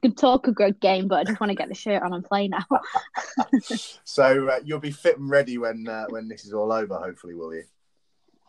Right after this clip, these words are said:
Speaker 1: Yeah, I mean, I'm feeling good. I was actually on my way on the M sixty-two into Finch, and I got the message through saying, uh, "Don't come into training 'cause we're,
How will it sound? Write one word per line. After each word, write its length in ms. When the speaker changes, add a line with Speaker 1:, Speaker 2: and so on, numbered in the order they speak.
Speaker 1:
Yeah, 220
I 80
mean, 220
I'm 140
feeling 460
good. 220
I 80
was 80
actually 600
on 180
my 100
way 280
on 120
the 100
M 120
sixty-two 640
into 300
Finch, 500
and 80
I 60
got 120
the 80
message 440
through 280
saying, 420
uh, 180
"Don't 360
come 160
into 240
training 420
'cause 220
we're, 200